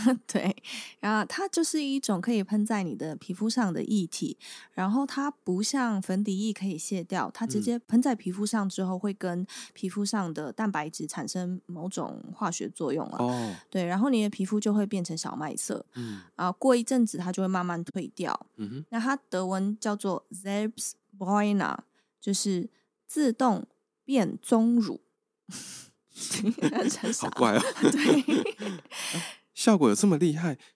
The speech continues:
Speaker 2: 但听起来就不是天然的呢。
Speaker 1: <laughs> 天然，对，但是我也没有用过啦，就是我自己也会怕怕的。
Speaker 2: 嗯。
Speaker 1: 啊，但是 Sonne aus der Dose 还有另外一个意思欸。
Speaker 2: 哦，什么意思啊？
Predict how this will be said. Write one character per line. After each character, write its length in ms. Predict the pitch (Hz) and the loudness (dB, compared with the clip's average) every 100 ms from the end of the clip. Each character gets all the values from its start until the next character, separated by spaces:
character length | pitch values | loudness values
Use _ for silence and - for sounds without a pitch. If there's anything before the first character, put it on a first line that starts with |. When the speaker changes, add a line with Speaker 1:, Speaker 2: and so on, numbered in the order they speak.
| _ | _
Speaker 2:
但 240 | 208 196 | 4 6
听 140 | 180 208 | 8 6
起 140 | - | 6
来 80 | 131 | 2
就 120 | 180 | 4
不 140 | 151 147 | 2 2
是 300 | - 160 135 | 2 2 0
天 280 | - 123 | 0 0
然 220 | 117 92 92 | 2 0 -2
的 140 | 95 | -2
呢。 100 | 92 - _ _ _ _ | -4 -6 _ _ _ _
Speaker 1:
<laughs> 0 | 226 294 - | -2 2 6
天 280 | 294 - 311 - 480 | 6 6 -4 -4 -4
然， 140 | - - - _ - - - - | -4 -4 -8 _ -8 -8 -8 -2
对， 320 | 208 208 - - - | 0 2 0 -10 -12
但 100 | - | -6
是 200 | 302 311 | -2 2
我 120 | 233 247 | 4 4
也 80 | |
没 120 | 196 202 | 4 0
有 80 | |
用 200 | 180 208 | 0 -2
过 220 | 190 190 - | -2 -2 -2
啦， 160 | - _ - | -4 _ -4
就 120 | 240 | -2
是 400 | - 220 208 123 | 0 0 0 0
我 100 | - | 2
自 140 | 196 311 | 2 2
己 80 | 226 | 2
也 80 | |
会 100 | 190 | 2
怕 200 | 202 233 | 2 2
怕 260 | 196 214 196 | 2 0 0
的。 180 | - - - | -2 -8 -2
Speaker 2:
嗯。 240 | 123 92 - - | -2 -2 -6 -4
Speaker 1:
啊， 60 | |
但 160 | 208 339 | 4 4
是 220 | 320 349 302 - - | 6 4 2 -8 -4
Sonne 380 | 220 294 339 311 | 2 4 4 4
aus 220 | 226 226 - | 2 2 0
der 120 | 196 | 0
Dose 440 | - 208 220 208 | 0 0 0 -4
还 100 | 175 | -4
有 140 | 190 180 | -4 -4
另 120 | 190 | -4
外 160 | 180 | -4
一 60 | 160 | -4
个 80 | - | -6
意 160 | 170 | -6
思 220 | 139 - - | -6 -6 -8
欸。 120 | 214 _ - | -12 _ -4
Speaker 2:
哦， 220 | 123 196 _ | -2 -2 _
什 200 | - 113 | -8 -2
么 80 | 104 | 0
意 80 | 127 | 0
思 160 | - | -2
啊？ 120 | 87 | -8